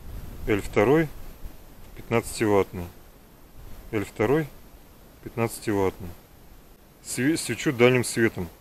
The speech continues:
Справа L второй, слева пятнадцативаттный. Световой чип у пятнадцативаттного светодиода больше. И светит он ярче, чем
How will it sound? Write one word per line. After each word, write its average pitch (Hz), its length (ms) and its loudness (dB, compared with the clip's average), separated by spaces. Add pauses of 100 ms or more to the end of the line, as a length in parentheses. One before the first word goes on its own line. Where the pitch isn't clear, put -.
(760)
Справа 123 520 8
L 98 80 2
второй, 123 500 4 (680)
слева 131 300 6
пятнадцативаттный. 110 840 0 (440)
Световой 131 340 4
чип - 320 2
у 120 180 2
пятнадцативаттного 120 840 2
светодиода 107 500 0
больше. 113 520 2 (580)
И 123 80 -4
светит 147 360 0
он 120 100 4
ярче, 120 340 4
чем 113 340 2